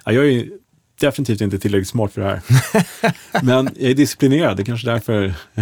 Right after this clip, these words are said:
Speaker 1: jag sitter och pratar om optioner.
Speaker 2: Du är oerhört ärlig i alla fall.
Speaker 1: Ja.
Speaker 2: <laughs> Jag skojar.
Speaker 1: Nej, men, eh, man, man behöver liksom inte ha spets, spets, spetskunskaperna och vara rocket scientist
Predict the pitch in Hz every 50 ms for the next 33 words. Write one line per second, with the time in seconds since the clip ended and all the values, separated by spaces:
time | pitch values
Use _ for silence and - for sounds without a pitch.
0 | 101 - - 123 113 - 120 - 104 98 - 104 - - 120 113 101 - - -
1 | 156 156 151 151 151 - - 175 160 139 117 120 156 196 180 165 139 - - -
2 | - 160 156 156 160 123 127 139 202 160 - - 151 - - - - - - -
3 | 107 - - - - - 113 110 123 131 139 143 143 147 - - - 127 123 123
4 | 123 123 120 120 120 117 120 123 - - - - - _ - 139 127 127 131 123
5 | 120 123 120 117 135 123 123 120 120 120 120 117 113 120 120 113 - - 123 117
6 | 104 101 - 113 104 95 101 101 98 95 - - - - - - - - - -
7 | - - - - - - - - 107 - - - - - - 104 - - - -
8 | - - 98 95 - - - - 107 95 - - 101 98 90 90 90 90 87 87
9 | 87 92 101 98 98 107 104 - - 98 95 - - - 92 90 90 95 - 101
10 | 101 - - - -